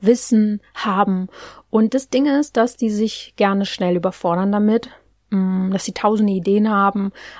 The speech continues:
alles aufschreiben, aber nichts davon umsetzen oder alles anfangen und nichts beenden. Sind oft busy, haben viel zu tun und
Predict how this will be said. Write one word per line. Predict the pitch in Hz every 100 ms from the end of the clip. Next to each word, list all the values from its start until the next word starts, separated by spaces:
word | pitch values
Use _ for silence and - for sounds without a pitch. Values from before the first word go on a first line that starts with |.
| -
alles | 208 214
aufschreiben, | - 202 - - 202 196
aber | - 185
nichts | 190 -
davon | 190 - 180
umsetzen | 196 185 180 - 190 180 - - - - _ -
oder | 196 190 -
alles | 196 -
anfangen | 190 196 190 185
und | 185
nichts | 185
beenden. | - - 180 - 185 180 180 - _ _ _
Sind | - 254
oft | 220 - -
busy, | 220 190 208 190
haben | 208
viel | 202 208
zu | - 196
tun | - - 196 190 190 190 - _ _ _ _ _ _
und | 185 185 185 180 185